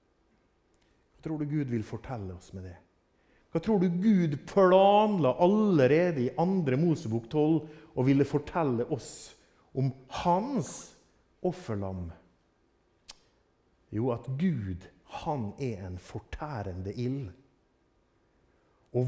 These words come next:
vårt offerlam, Jesus Kristus,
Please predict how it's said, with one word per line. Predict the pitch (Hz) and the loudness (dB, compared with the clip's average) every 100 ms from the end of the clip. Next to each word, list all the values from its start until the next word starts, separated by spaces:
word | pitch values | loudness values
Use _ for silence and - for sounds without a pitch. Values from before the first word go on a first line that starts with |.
| 143 | 2
vårt | 202 - - - - _ _ _ _ - | 2 2 -6 -20 -20 _ _ _ _ 6
offerlam, | 220 - - 110 107 110 127 143 123 87 - _ _ | 6 4 -4 -2 0 0 0 -4 -8 -10 -16 _ _
Jesus | 135 208 202 151 - 139 - | -2 2 4 2 -2 -6 -6
Kristus, | 190 175 - 123 110 - | -4 -4 -6 -8 -10 -12